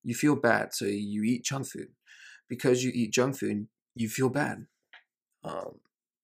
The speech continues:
watching television makes you feel sluggish, so you watch more T V because you don't have the energy to do anything else, like the couch life. Um, if you haven't checked out that podcast, I think it's a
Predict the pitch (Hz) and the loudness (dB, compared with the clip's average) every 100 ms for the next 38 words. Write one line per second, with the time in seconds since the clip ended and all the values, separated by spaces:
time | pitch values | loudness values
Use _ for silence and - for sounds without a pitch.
0 | _ _ _ _ _ _ - 117 127 165 | _ _ _ _ _ _ -6 -2 0 0
1 | 143 101 92 95 107 104 101 104 - 113 | -2 -2 -4 -4 -4 -6 -6 -4 -4 -4
2 | - 117 107 - - 95 - - - _ | 0 0 2 0 -2 -2 -4 -6 -8 _
3 | _ _ _ - 117 110 110 110 113 123 | _ _ _ -8 -2 0 4 4 2 0
4 | 120 110 107 107 104 104 104 101 104 101 | 0 -2 -4 -4 -6 -4 -2 -2 -4 -4
5 | 101 - - 113 113 107 104 104 104 104 | -4 -6 -4 -2 -2 -4 -6 -2 -2 -2
6 | 107 113 113 - - - - _ _ _ | -4 -4 -4 -4 -8 -12 -12 _ _ _
7 | _ _ _ _ - - - 120 - 113 | _ _ _ _ -20 -14 -8 -6 -2 0
8 | 87 - 98 - - - _ - - - | 0 -4 -6 -12 -16 -18 _ -20 -20 -20
9 | - 98 101 - - _ - - _ _ | -8 -4 -4 -4 -12 _ -20 -20 _ _
10 | _ _ _ _ _ - 120 110 107 - | _ _ _ _ _ -2 0 0 -2 -4
11 | 113 113 104 104 104 104 104 - 101 - | -4 0 0 0 -4 -2 -2 -2 -4 -4
12 | - _ _ _ _ - 92 - - | -10 _ _ _ _ -12 -8 -8 -8